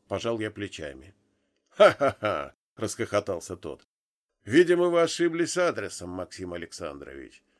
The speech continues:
Я никогда не работаю без рекомендаций». «Возможно, ради меня вы сделаете исключение», ответил я. «Я обладаю хорошими деньгами».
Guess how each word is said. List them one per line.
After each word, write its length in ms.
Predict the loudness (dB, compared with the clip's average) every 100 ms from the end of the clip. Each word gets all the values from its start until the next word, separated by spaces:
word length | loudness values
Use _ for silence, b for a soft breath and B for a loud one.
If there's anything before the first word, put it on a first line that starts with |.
| _
Я 200 | 0 2
никогда 520 | 4 4 0 0 0 2
не 120 | 2
работаю 560 | 2 2 2 2 0
без 200 | 0 0
рекомендаций». 1040 | 0 -2 -4 -4 -4 -4 -6 -8 -18 -18 _ _ _ _ _ _ _ _ _ 0
«Возможно, 520 | 0 4 2 4 2
ради 200 | 2 2
меня 300 | 0 2 2
вы 100 | 0
сделаете 580 | 0 0 2 2 0 -4
исключение», 880 | -2 -2 -2 -4 -6 -8 -14 -14 _ _
ответил 480 | -12 -8 -8 -8 -8
я. 280 | -8 -10 -12 _ _ _ _ 2
«Я 160 | 6
обладаю 460 | 6 6 2 2 2
хорошими 500 | 2 0 0 -2 -4
деньгами». 720 | -2 -2 -2 -6 -8 -14